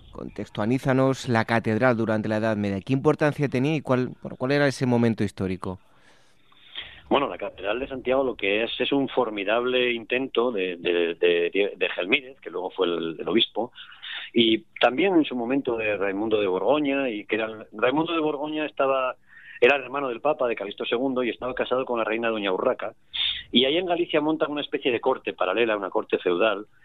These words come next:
Speaker 2: y ganan poder, y son ellos los que eligen a los obispos, los que nombran a secretarios, en fin. Se crea casi un, un reino en Galicia independiente, y lo que ocurre en,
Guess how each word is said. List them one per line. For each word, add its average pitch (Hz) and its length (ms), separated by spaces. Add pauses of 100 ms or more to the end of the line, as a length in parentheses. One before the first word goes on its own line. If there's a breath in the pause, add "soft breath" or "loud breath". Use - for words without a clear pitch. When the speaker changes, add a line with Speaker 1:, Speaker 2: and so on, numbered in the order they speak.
(340 loud breath)
Speaker 2:
y 127 100
ganan 135 300
poder, 131 340
y 120 60
son 139 160
ellos 151 120
los 131 120
que 123 80
eligen 113 240
a 110 60
los 107 140
obispos, 123 480
los 113 140
que 95 100
nombran 110 280
a 101 80
secretarios, 135 520
en 104 120
fin. 120 160 (680 loud breath)
Se 123 120
crea 156 240
casi 147 240
un, 139 100
un 131 300
reino 127 260
en 117 80
Galicia 98 420
independiente, 98 800 (480 loud breath)
y 143 160
lo 143 120
que 135 60
ocurre 160 380
en, 156 200